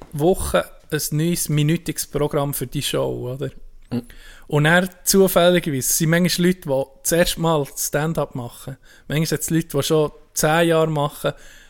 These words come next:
Speaker 1: eine Minute, es geht brutal schnell vorbei, oder? Es sind
Speaker 2: Ja.
Speaker 1: zwei, drei Jokes, die
Speaker 2: Ja.
Speaker 1: sie machen.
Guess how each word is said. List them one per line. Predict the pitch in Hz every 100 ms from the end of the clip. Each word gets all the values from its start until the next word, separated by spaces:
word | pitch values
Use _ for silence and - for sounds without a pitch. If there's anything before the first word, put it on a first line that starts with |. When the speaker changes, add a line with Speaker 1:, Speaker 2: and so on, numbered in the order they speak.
| _
Speaker 1:
eine | 147
Minute, | 156 160 175 180 -
es | 135 -
geht | 160 -
brutal | - 143 - 165 175
schnell | 180 170 160
vorbei, | - 160 - 131 127
oder? |
Es | 139
sind | -
Speaker 2:
Ja. | 208 -
Speaker 1:
zwei, | - 151 156
drei | 151 156 165
Jokes, | - 147 131 135 -
die | -
Speaker 2:
Ja. |
Speaker 1:
sie | - 131
machen. | 123 123 - -